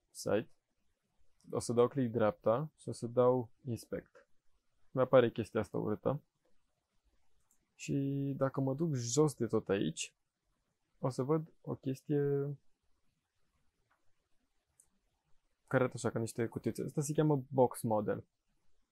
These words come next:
Îmi arată din ce este format elementul meu. Apăs aici pe iconița asta.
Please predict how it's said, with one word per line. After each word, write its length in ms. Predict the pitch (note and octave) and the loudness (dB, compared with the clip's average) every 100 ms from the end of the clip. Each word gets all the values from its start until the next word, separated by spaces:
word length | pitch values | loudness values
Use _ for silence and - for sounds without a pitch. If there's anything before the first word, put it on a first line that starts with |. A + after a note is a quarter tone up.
| _ _ _ _ _ _ - | _ _ _ _ _ _ -8
Îmi 180 | C3+ | 2
arată 220 | C#3 D#3 D#3 | 4 4 2
din 160 | D3+ | 0
ce 120 | - | 0
este 180 | D3 - | -2 0
format 460 | C#3 C3 B2 A#2+ - | 0 0 2 0 0
elementul 460 | G#2+ A2 G#2+ - | -2 -2 -8 -8
meu. 160 | A2+ D3+ - _ | -10 -10 -16 _
Apăs 340 | - B2+ B2+ - | -8 -4 -4 -4
aici 280 | A#2 A2+ A#2 | -6 -6 -10
pe 260 | - A2+ A#2+ - | -8 -8 -8 -12
iconița 520 | C3+ - A#2+ B2 - | -14 -10 -10 -8 -8
asta. 400 | C3 - E3+ G#3 | -8 -6 -6 -6